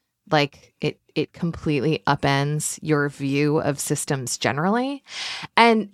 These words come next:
and I don't totally know how to, I wish that more people could have the experience even while they're working in their more traditional jobs so that they sort of understood that there was another way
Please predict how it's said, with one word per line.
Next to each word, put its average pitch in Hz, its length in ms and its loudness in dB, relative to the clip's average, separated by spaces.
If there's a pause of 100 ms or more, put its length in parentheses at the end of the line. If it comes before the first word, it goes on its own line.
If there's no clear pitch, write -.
(100)
and 214 120 6
I 214 120 6
don't 208 440 2
totally 214 540 2
know 175 380 4
how 165 460 4 (100)
to, 165 500 2 (560)
I 220 60 10
wish 262 240 4
that 349 160 4
more 208 200 4
people 202 280 0
could 185 180 4
have 165 380 4
the 170 160 2
experience 165 1000 0 (200)
even 190 400 2
while 156 220 6
they're 151 200 2
working 170 600 2 (280)
in 165 120 4
their 156 140 6
more 151 200 4
traditional 151 500 2
jobs 147 360 2
so 190 100 4
that 165 140 6
they 165 100 4
sort 180 200 4
of 175 140 0
understood 160 840 0 (280)
that 214 140 2
there 220 220 4
was 214 260 2 (120)
another 170 560 4
way 151 500 2